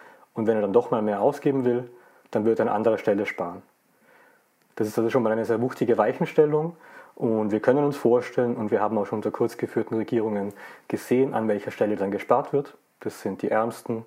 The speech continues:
die von der Steuerreform eh schon kaum profitieren.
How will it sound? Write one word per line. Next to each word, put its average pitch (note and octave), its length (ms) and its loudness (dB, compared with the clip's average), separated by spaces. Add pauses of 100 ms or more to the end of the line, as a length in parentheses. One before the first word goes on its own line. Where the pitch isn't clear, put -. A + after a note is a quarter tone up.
(420)
die A2 120 -2
von G#2+ 160 -4
der G#2 100 0
Steuerreform G#2 640 0
eh A#2 120 2
schon B2 160 -2
kaum A2+ 180 0
profitieren. A#2 640 -4